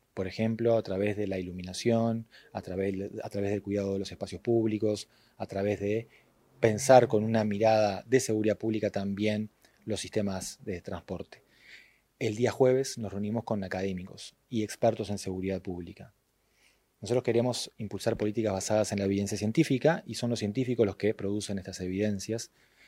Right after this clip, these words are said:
Entonces hay una contribución clara para hacer, hay un puente para construir entre el gobierno nacional,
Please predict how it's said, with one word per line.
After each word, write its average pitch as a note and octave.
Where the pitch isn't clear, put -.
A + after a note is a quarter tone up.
Entonces G2+
hay G#2+
una G#2+
contribución G2
clara G#2+
para F#2
hacer, G#2+
hay B2+
un A#2
puente C#3
para G2+
construir G#2+
entre G#2+
el F#2+
gobierno G#2
nacional, G#2+